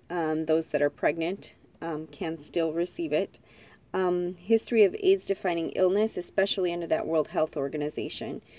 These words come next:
Um, H I V associated nephropathy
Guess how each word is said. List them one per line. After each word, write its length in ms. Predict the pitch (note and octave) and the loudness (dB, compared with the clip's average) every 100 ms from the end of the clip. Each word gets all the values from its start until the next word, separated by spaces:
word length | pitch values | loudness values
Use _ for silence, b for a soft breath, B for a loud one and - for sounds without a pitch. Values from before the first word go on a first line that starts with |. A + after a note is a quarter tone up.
| B B B - | B B B -4
Um, 200 | F#3 - | -4 0
H 220 | G#3 G#3 | 0 4
I 120 | B3+ | 4
V 300 | A#3 B3 A#3+ B B B B B B _ F4 | 4 2 -2 B B B B B B _ 4
associated 840 | D#4 F4 E4+ - E4+ E4 D#4 D4+ | 6 8 6 8 6 6 4 4
nephropathy 1040 | D4+ D4+ - C#4 C4 A#3 D#4+ D#4 F4 F4 | 8 8 8 6 6 6 2 8 10 10